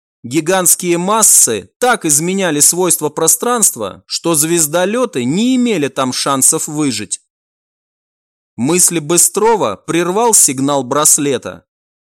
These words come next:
Герцог, наконец, закончил беседу с Леглусом, длившуюся почти два часа. Глеб поднялся с дивана и направился к апартаментам Саолири.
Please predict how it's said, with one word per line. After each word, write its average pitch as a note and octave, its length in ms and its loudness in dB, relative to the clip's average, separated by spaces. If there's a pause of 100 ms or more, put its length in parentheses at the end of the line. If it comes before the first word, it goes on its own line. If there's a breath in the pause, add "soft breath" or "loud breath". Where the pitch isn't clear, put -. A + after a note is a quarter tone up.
Герцог, G3 580 0
наконец, G3+ 680 0
закончил G3+ 800 -2
беседу C3+ 560 0
с - 120 2
Леглусом, C#3 840 -2
длившуюся D3 680 -2
почти C#3 440 -2
два B2+ 300 -2
часа. G#2 580 -4 (1040)
Глеб F#3 480 -4
поднялся E3 580 0
с B2+ 120 0
дивана F#3+ 640 -2 (100)
и D3+ 100 -2
направился G3+ 680 0
к - 140 -16
апартаментам C#3+ 840 -2
Саолири. C3 840 0